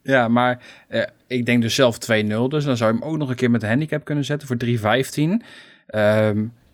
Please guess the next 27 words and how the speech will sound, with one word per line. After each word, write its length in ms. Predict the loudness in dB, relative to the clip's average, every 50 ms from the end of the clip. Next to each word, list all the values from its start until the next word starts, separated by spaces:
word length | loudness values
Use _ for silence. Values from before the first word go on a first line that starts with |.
| _ _ _
ik 280 | -4 -2 -2 -2 -2 0
ben 140 | 2 2 4
er 60 | 4
ook 140 | 2 2 2
niet 140 | 2 2
in 80 | 4 2
de 80 | 2 2
positie 480 | 2 0 2 2 0 0 0 -2 -2
helemaal, 400 | -2 0 0 0 0 2 2 0 -2
gezien 300 | -4 -8 -4 0 2 2
de 60 | 2 2
laatste 360 | 2 0 0 0 -2 -4 -4
wedstrijden 360 | -4 -2 -2 -2 -2 -2 -2
van 120 | -4 -4 -6
Vitesse, 560 | -6 -4 -2 0 0 0 0 -2 -4 -4 -6 -8 -14 -12 -10
nou, 180 | -8 -8 -8 -8
voorafgaand 480 | -6 -4 -2 -2 -2 0 -2 -2 -2
aan 80 | -2 -2
deze 220 | -4 -4 -6 -6
positieve 500 | -6 -4 -4 -4 -4 -4 -4 -2 -2 0
reeks 260 | 0 0 0 -2 -2
was 160 | -6 -6 -8 -6
het 100 | -4 -4
ook 160 | -2 0 0
niet 180 | 0 0 0 2
best. 260 | 0 0 0 -2 -4
Dus 240 | -6 -6 -6 -8